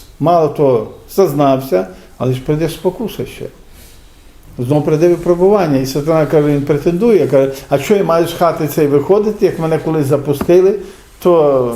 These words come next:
ну, хай покаже, що він не хоче мене. Пусти мене до нього», приходить зовні спокуса, воно з плоті в тебе лізе,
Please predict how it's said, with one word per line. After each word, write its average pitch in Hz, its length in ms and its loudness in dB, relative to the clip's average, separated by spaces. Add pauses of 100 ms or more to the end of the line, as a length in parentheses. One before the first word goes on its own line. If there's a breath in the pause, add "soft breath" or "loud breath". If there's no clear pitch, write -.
ну, 170 100 -2
хай 202 240 0
покаже, 262 440 0
що 208 100 -2
він 165 80 0
не 147 80 0
хоче 135 320 0
мене. 120 320 -2 (640 soft breath)
Пусти 175 300 0
мене 233 220 4
до 175 120 4
нього», 151 220 0
приходить 170 420 0
зовні 180 320 2
спокуса, 175 560 -2
воно 175 160 0
з 185 60 -4
плоті 151 400 0
в 139 60 -8
тебе 156 260 2
лізе, 160 340 2